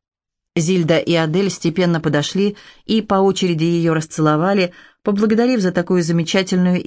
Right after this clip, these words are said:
идею. «Хорошо, что мама была с ней каждый день», —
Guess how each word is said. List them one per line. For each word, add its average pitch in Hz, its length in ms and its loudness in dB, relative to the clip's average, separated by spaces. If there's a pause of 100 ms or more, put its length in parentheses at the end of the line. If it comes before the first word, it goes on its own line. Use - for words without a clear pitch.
идею. 151 420 0 (640)
«Хорошо, 202 400 0
что 269 180 -2
мама 247 260 4
была 170 260 0
с 170 100 -4
ней 165 140 0
каждый 170 400 0
день», — 147 340 0